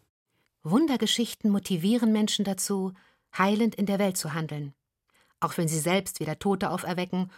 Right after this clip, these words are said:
noch fünftausend Leute speisen können. Doch ist die ganz normale Zuwendung oft wunderbar und zauberhaft genug.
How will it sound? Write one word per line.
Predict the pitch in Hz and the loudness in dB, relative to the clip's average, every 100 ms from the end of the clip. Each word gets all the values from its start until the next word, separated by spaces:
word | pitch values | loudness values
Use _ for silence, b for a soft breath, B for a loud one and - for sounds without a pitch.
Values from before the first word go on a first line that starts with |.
| B | B
noch | - 165 | -8 -6
fünftausend | - 220 - 190 175 151 | 2 2 2 -2 -2 0
Leute | 180 208 - | 0 0 -2
speisen | - 147 143 | -4 -4 -6
können. | - 156 123 - _ _ _ _ _ _ _ _ | -8 -10 -10 -14 _ _ _ _ _ _ _ _
Doch | - 185 | -6 -4
ist | 233 - | -4 -2
die | 196 | -2
ganz | - 208 269 - | 2 2 2 2
normale | 233 208 185 | 2 2 -2
Zuwendung | - - 208 214 214 190 190 | -4 -2 0 2 0 0 -2
oft | 180 - 147 | -4 -6 -2
wunderbar | 190 226 220 208 214 | 2 2 2 0 0
und | 180 | 0
zauberhaft | - 185 185 190 202 | -2 -2 0 -2 -4
genug. | - 208 185 - | 0 0 0 -4